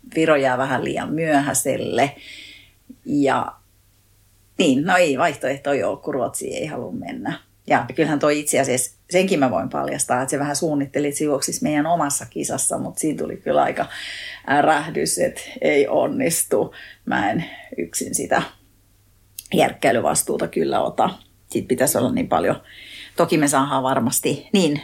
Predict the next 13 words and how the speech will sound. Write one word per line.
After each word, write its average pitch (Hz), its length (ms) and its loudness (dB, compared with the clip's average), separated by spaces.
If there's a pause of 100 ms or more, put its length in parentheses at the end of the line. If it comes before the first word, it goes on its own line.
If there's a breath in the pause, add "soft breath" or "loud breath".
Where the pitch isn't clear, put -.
nyt 165 140 4
kaikki - 320 0
kuuntelijat 139 540 -2
saa 139 200 2
jo 135 100 -2
ilmoittautua 139 800 -2 (340 loud breath)
talkoisiin 139 720 0
ja - 100 -4
teenkin - 340 -4
siitä - 360 -2
lähiaikoina 139 640 0
kyselyä. 101 640 -2 (540 loud breath)
Mutta 170 800 0